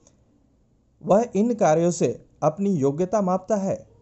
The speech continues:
और साथ ही साथ अपनी योग्यता, टैलेंट और स्किल बढ़ाता है। उसका या उसकी उत्साह भी बढ़ती है और ध्यान में लक्ष्य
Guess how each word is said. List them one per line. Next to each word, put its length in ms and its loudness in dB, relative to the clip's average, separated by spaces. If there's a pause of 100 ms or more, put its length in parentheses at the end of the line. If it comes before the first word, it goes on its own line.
(200)
और 180 4
साथ 380 0
ही 180 2
साथ 220 -2
अपनी 380 -2
योग्यता, 500 2
टैलेंट 480 0
और 260 0
स्किल 280 -6
बढ़ाता 380 -2
है। 220 -12 (720)
उसका 320 0
या 220 4
उसकी 460 0 (640)
उत्साह 380 -2
भी 140 -2
बढ़ती 360 -2
है 320 -2 (420)
और 340 6
ध्यान 280 0
में 360 -2 (380)
लक्ष्य 540 -2